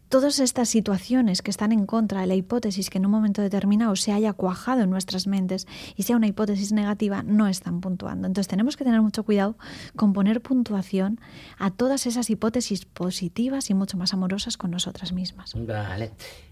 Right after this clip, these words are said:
Speaker 2: ¿Y qué pasa cuando, cuando de repente tenemos la sensación de, de que no nos los quitamos de, de encima, estos pensamientos tóxicos? ¿Hay manera de, de quitárselos o de decirles, "Stop"?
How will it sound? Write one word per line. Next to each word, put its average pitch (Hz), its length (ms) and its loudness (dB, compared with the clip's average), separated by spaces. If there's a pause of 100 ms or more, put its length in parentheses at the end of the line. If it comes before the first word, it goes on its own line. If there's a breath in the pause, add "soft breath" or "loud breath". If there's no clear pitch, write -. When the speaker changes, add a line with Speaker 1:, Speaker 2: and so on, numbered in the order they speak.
(160)
Speaker 2:
¿Y 139 80 2
qué 139 140 6
pasa 131 220 2
cuando, 147 200 4
cuando 139 280 4
de 131 100 8
repente 135 320 2
tenemos 135 260 4
la 127 180 4
sensación 123 680 2
de, 127 160 6
de 110 180 2
que 123 100 0
no 123 120 4
nos 120 180 4
los 113 240 0
quitamos 123 460 2
de, 110 180 2
de 113 80 2
encima, 170 300 2
estos 120 180 -4
pensamientos 127 540 0
tóxicos? 151 440 -2 (300 loud breath)
¿Hay 107 100 4
manera 156 360 6
de, 113 280 4 (200 loud breath)
de 101 160 0
quitárselos 117 600 -2
o 101 120 0
de 90 420 -4
decirles, 95 540 -4
"Stop"? - 340 -8